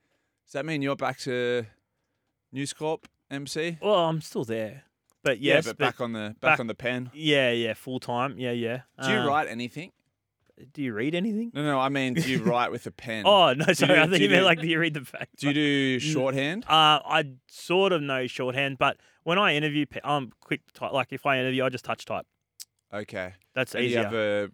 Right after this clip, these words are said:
Speaker 1: little voice
Speaker 2: I, I,
Speaker 1: recorder?
Speaker 2: well, I just use my phone if
Speaker 1: Yeah.
Speaker 2: I'm doing a face-to-face interview. But if I'm doing it on the phone, if I'm doing, if I'm interviewing you from, on the phone, I'll just touch type.
Speaker 1: While you're, while you're doing it?
Speaker 2: Yeah.
Speaker 1: Wow,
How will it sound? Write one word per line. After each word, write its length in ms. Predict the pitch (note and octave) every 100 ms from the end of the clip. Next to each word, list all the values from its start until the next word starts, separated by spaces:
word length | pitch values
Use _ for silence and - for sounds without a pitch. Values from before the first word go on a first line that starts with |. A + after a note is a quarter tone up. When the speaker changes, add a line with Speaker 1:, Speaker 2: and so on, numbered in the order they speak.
| -
Speaker 1:
little 160 | G#2+
voice 340 | F#2 G2+ G2+ A2
Speaker 2:
I, 60 | -
I, 200 | D3 C3+
Speaker 1:
recorder? 160 | D3+ C3
Speaker 2:
well, 100 | C#3+
I 60 | C#3
just 160 | C#3
use 140 | C#3 B2+
my 100 | G2+
phone 480 | - A#2 G#2+ A2 -
if 140 | - G#2+
Speaker 1:
Yeah. 100 | B2
Speaker 2:
I'm 100 | A#2+
doing 220 | B2 A#2
a 60 | A2
face-to-face 600 | B2+ A2+ A2+ - A#2+ -
interview. 240 | A#2+ A#2
But 100 | B2
if 140 | B2 -
I'm 100 | B2+
doing 240 | C3+ C#3
it 140 | C3+ -
on 160 | B2 C3
the 80 | A2+
phone, 240 | - B2 C3+
if 160 | B2+
I'm 120 | C3
doing, 400 | C3 C3+ B2+ G#2+ - _ _
if 100 | B2+
I'm 120 | C3+
interviewing 260 | D3 C#3+ C3
you 220 | B2+ A#2+
from, 180 | - G#2
on 100 | C3
the 60 | A#2
phone, 320 | - C3 F3+
I'll 80 | A#2
just 140 | A#2+ -
touch 200 | A2 -
type. 180 | - - _ _ _ -
Speaker 1:
While 180 | A2+
you're, 220 | A#2 G#2+ G2 - G2
while 200 | G#2 A2+
you're 100 | G#2
doing 280 | G2 A2+
it? 80 | G#2 -
Speaker 2:
Yeah. 160 | C3
Speaker 1:
Wow, 260 | G2+ B2 -